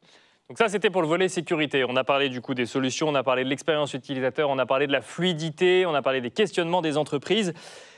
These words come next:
Il y a un é-, un, un, j'allais dire un énorme sujet, mais oui, un énorme sujet au sein des entreprises au-delà de la sécurité. Et quand on est dans un environnement qui, qui nous rassure, c'est celui de la collaboration. Et la collaboration, ça va plus loin que simplement tenir une réunion à distance à un instant T, euh, entre une heure de début et une heure de fin.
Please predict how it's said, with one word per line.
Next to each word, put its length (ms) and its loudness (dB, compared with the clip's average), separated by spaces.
Il 60 6
y 20 6
a 80 4
un 80 2
é-, 160 4
un, 100 2
un, 600 2
j'allais 200 2
dire 160 4
un 140 2
énorme 320 2
sujet, 260 -2
mais 80 0
oui, 140 2
un 100 2
énorme 300 0
sujet 320 0
au 80 2
sein 160 -2
des 120 -2
entreprises 380 -4
au-delà 240 0
de 60 -2
la 40 0
sécurité. 540 -2
Et 60 2
quand 200 -2
on 60 0
est 60 -2
dans 160 -2
un 60 -2
environnement 600 0
qui, 260 -12
qui 140 -16
nous 160 -6
rassure, 560 0
c'est 140 -4
celui 300 -4
de 120 -8
la 140 4
collaboration. 1040 0
Et 20 0
la 80 2
collaboration, 540 0
ça 100 -2
va 120 2
plus 200 -4
loin 240 2
que 100 -4
simplement 380 -2
tenir 260 -4
une 120 0
réunion 280 0
à 60 2
distance 460 -4
à 80 4
un 80 -2
instant 260 -4
T, 320 2
euh, 160 4
entre 320 -2
une 160 -2
heure 100 2
de 80 0
début 340 0
et 20 4
une 120 0
heure 120 2
de 80 -2
fin. 240 0